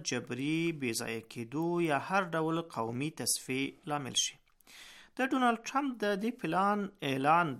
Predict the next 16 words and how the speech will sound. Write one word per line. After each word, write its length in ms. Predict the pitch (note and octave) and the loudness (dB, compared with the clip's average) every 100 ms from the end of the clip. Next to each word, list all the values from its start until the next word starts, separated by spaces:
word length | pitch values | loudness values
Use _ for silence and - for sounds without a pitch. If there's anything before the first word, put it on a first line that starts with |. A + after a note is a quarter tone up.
| A#2 | -4
د 120 | A2+ | -2
حماس 320 | A2+ B2 C3 | -2 -2 -2
غورځنګ 440 | B2+ A#2 C3+ D#3 C#3+ | -4 -6 -4 -4 -4
لخوا 220 | - C#3+ D3+ | -2 2 2
هم 160 | F3 F3+ - - - - A#2 | 2 -4 -14 -20 -10 -6 -6
غبرګون 420 | A2+ A#2+ C#3 G#3+ G#3+ | -2 -2 0 0 0
سره 240 | F#3 F#3 F3+ - - _ - C3 | 0 2 0 -2 -12 _ -6 -4
مخامخ 340 | - B2 A#2+ - | -2 -2 -4 -6
شوی 240 | A2 G#2 | -6 -6
دی. 100 | E2+ - - - - - | -10 -12 -18 -20 -12 0
د 180 | A#2 A2+ | 0 0
غورځنګ 500 | A#2 A#2+ D3 D#3+ D3 | -2 -2 0 2 0
یوه 240 | C#3 C#3+ D3 D3 C3 | 2 6 4 4 -2
اعلامیه 560 | A#2+ A#2 A#2+ C3 D3+ C3+ - | -2 -2 -2 2 2 2 -4
خپره 260 | - A2+ - | -8 -8 -4
کړې 180 | G3+ | -2